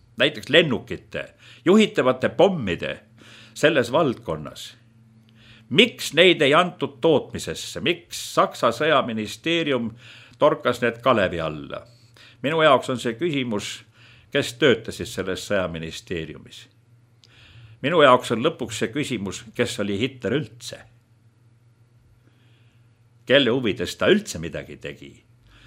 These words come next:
Äh, mul on veel üks raamat, mis mul kaasas pole, see on pealkirjaga Adolf Hitler, Iisraeli riigi rajaja.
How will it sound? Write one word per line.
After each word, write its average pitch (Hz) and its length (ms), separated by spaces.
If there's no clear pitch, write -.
Äh, 92 160
mul 120 160
on 113 100
veel 165 200
üks - 180
raamat, 113 360
mis 92 160
mul 90 160
kaasas 117 440
pole, 92 340
see 95 180
on 87 280
pealkirjaga 110 720
Adolf 127 360
Hitler, 151 380
Iisraeli 117 560
riigi 123 300
rajaja. 98 460